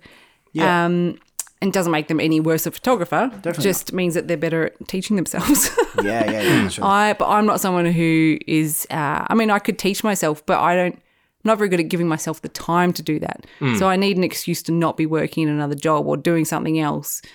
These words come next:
Speaker 2: Like, I
Speaker 1: Yeah.
Speaker 2: needed,
Speaker 3: Mm.
Speaker 2: school for me was an opportunity to focus on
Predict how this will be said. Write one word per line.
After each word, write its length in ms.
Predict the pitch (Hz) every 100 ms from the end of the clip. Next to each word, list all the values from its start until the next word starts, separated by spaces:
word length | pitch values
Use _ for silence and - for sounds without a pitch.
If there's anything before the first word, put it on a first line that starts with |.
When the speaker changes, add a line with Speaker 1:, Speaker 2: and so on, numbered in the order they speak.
| - -
Speaker 2:
Like, 140 | 160
I 60 | 180
Speaker 1:
Yeah. 40 |
Speaker 2:
needed, 320 | 180 180 165 -
Speaker 3:
Mm. 340 | 113 95 -
Speaker 2:
school 440 | - - 220 214 180
for 120 | 190
me 240 | 185 165
was 140 | 160 165
an 80 |
opportunity 480 | 170 165 - 175 165
to 80 | 156
focus 540 | - - 160 151 156 160
on 300 | 151 151